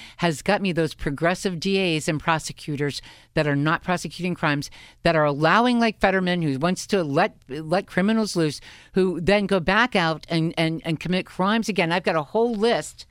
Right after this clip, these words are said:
um, of, uh, people that were given early parole in Wisconsin, um, because y-, these progressives think that's a good idea. And the number of them that went back out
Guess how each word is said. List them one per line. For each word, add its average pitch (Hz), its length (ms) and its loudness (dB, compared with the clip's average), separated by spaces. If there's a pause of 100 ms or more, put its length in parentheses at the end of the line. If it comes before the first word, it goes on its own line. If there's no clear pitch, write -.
(360)
um, 160 440 0
of, 156 400 -2
uh, 147 320 -2 (540)
people 196 240 -4
that 170 120 0
were 160 120 -4
given 175 300 -2 (160)
early 208 300 0
parole 190 420 0
in 180 140 0
Wisconsin, 214 760 0 (840)
um, 170 500 2
because 175 840 0
y-, 147 220 -20
these 175 380 -2
progressives 160 760 -2 (220)
think 175 180 0
that's 170 220 0
a - 20 -6
good 170 180 0
idea. 180 360 2
And 175 240 0
the 165 100 2
number 233 320 2
of 208 140 0
them 185 220 0
that 175 140 0
went 180 160 -4
back 170 200 0
out 170 200 0